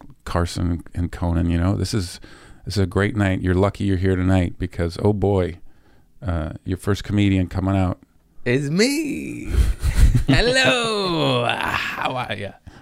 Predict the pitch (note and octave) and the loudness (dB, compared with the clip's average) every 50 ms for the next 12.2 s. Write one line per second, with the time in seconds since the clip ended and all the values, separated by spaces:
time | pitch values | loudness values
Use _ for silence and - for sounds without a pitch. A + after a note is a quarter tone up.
0 | - - - G2 F#2+ - B2 G2 F2 F#2 G#2+ G#2+ - - D3 C#3 C#3 D#3 D3 C3 | -18 -6 0 0 2 4 2 2 0 -2 -4 -2 0 2 2 4 4 2 4 4
1 | A2+ A2 A2 A2+ G#2+ G#2+ G2+ F#2+ F#2 F2+ F#2 F#2 F#2+ F#2+ E2 D2 G2 G2 G2+ - | 4 2 2 2 2 0 0 0 0 0 0 0 0 0 2 2 2 0 0 0
2 | - G#2 F#2 E2+ E2+ F2+ - - A2 G#2 A2+ C3 D3 D#3 C#3+ D#3 D#3 E3 D#3 - | 0 0 2 2 0 0 0 -2 -2 0 2 2 2 2 2 2 2 2 0 0
3 | - E3+ E3+ - - F#3 F3+ E3 E3 D#3+ F3+ E3+ E3 - F3 E3+ E3+ - - F3 | -2 -2 -2 0 0 2 2 2 0 0 0 0 2 2 0 0 0 -2 -2 -4
4 | F3+ F3 D#3 - - G3 G3 F#3 D#3+ - - - - - - _ _ _ _ _ | -4 -4 -4 -4 -2 0 0 0 -2 -6 -14 -20 -20 -20 -20 _ _ _ _ _
5 | _ _ _ - - B2+ D3 D#3+ D3 D#3+ E3 F3 E3 D3 B2+ - - E3+ D#3+ D3+ | _ _ _ -10 -4 -2 0 0 2 2 2 2 2 0 -4 -4 -2 0 2 2
6 | D#3 F3 F3+ D#3+ C#3 - - - F#3+ F#3+ F#3 E3 D3 D3+ - F#3 G3+ A3 - C4 | 4 4 2 2 0 -2 -4 -2 0 0 0 0 -2 -2 -2 0 0 0 0 0
7 | D3 C3 - - - A#2+ C3 C3 A2+ F#2 F2+ - - - - - - - - - | -2 -2 -2 -2 -2 -2 -2 -2 -4 -4 -6 -6 -6 -6 -6 -4 -4 -4 -4 -4
8 | A#2+ - - - G#2+ G2 F#2+ G2 G#2+ - - - - F2+ F2 F#2+ G2 A2 A#2 C3 | -2 -2 -2 -2 -2 -4 -6 -6 -6 -10 -6 -2 0 2 2 2 2 2 0 0
9 | C3 B2 - - - - - A#2 G2 F#2+ G#2+ F#2+ D#2 - D3+ D3+ B2+ - B2 C#3+ | 0 -4 -10 -20 -18 -12 -8 -4 0 4 4 4 6 4 4 2 4 2 2 4
10 | E3 D3 A2 - G#2+ G2+ G2+ B4 - - B4+ B4 - - - C5 - _ _ - | 4 6 6 6 4 4 0 -4 -4 -4 -6 -6 -6 -8 -14 -14 -14 _ _ -20
11 | - - - - G2 G2 F#2+ F#2+ F#2 - F#2 F2+ F#2 F#2+ - - G2+ F#2+ F#2+ G2+ | -20 -12 -6 -2 0 2 2 2 2 0 0 2 2 0 0 0 0 0 0 0
12 | G#2+ A2+ - - | -2 -4 -8 -14